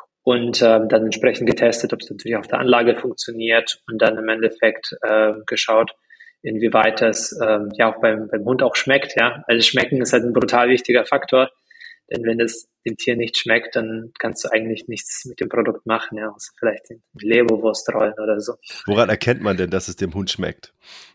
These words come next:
Speaker 2: Jetzt die, die Gretchenfrage. Also, äh, A,
Speaker 1: <laughs>
Speaker 2: entweder hat er nur massig Hunger und frisst es halt, weil's da ist,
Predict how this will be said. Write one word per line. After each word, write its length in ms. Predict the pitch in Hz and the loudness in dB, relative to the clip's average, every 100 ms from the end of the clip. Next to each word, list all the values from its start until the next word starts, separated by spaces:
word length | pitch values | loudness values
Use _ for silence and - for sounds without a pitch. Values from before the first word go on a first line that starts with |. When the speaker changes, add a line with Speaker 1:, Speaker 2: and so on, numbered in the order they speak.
| _ | _
Speaker 2:
Jetzt 340 | - - - - | -16 -14 -12 -8
die, 140 | 85 | -8
die 160 | 76 90 | -4 -6
Gretchenfrage. 840 | 87 90 - 85 - 73 78 80 - _ _ _ _ - - | 0 0 0 -4 -2 -2 -2 -6 -12 _ _ _ _ -20 -20
Also, 320 | - 90 87 | -8 -6 -6
äh, 180 | - 90 90 | -4 -2 2
A, 260 | 110 135 | 4 4
Speaker 1:
<laughs> 120 | 131 101 | 2 2
Speaker 2:
entweder 380 | 117 - 123 | 2 4 4
hat 120 | 113 127 | 4 2
er 80 | |
nur 200 | 113 107 | 2 2
massig 420 | 98 107 - 135 - | 2 0 0 -4 -2
Hunger 280 | 127 139 | 0 0
und 100 | 98 | 0
frisst 260 | 95 127 - | -4 -6 -8
es 120 | 90 | -2
halt, 200 | 98 95 | -2 0
weil's 180 | 92 - | -2 -2
da 220 | 101 139 | -2 -2
ist, 360 | 110 208 - | -4 -6 -12